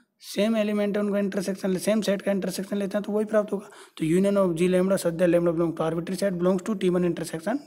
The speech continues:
T two। तो यूनियन के रूप में लिख दिया, किसी पर्टिकुलर के लिए बात की हमने, केस के लिए बात की और उसको यूनियन के रूप में लिखा, belongs to किस में आ गया, टी वन intersection टी टू।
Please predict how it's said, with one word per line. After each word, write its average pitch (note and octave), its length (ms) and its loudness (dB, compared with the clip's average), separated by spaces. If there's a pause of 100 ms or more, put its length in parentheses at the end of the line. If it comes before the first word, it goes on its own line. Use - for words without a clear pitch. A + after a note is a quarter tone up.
T C#4 180 -18
two। E3 100 -2 (600)
तो G#3+ 80 -2 (380)
यूनियन F#3+ 360 4
के A#3+ 80 4
रूप A3+ 180 0
में A#3 80 0
लिख G#3 100 0
दिया, G#3 180 0
किसी G#3 220 -6
पर्टिकुलर G3 420 -4 (560)
के F#3+ 80 -2
लिए G3 100 2
बात F#3+ 220 2
की - 100 -4
हमने, F#3+ 220 2 (560)
केस F3+ 220 0
के - 120 -4
लिए G3 80 2
बात F3+ 200 2
की - 120 -4
और F#3+ 80 0
उसको F3+ 180 -4
यूनियन F#3 240 4
के G#3+ 80 0
रूप G3 120 -2
में G3 120 2
लिखा, F#3 180 0
belongs F3+ 320 0
to G3 140 -6
किस G3+ 100 -2
में G3+ 100 0
आ F#3+ 40 0
गया, F#3+ 120 0
टी E3 160 0
वन F3 180 2
intersection F3 560 -4
टी G#3 100 -2
टू। D#3+ 140 -6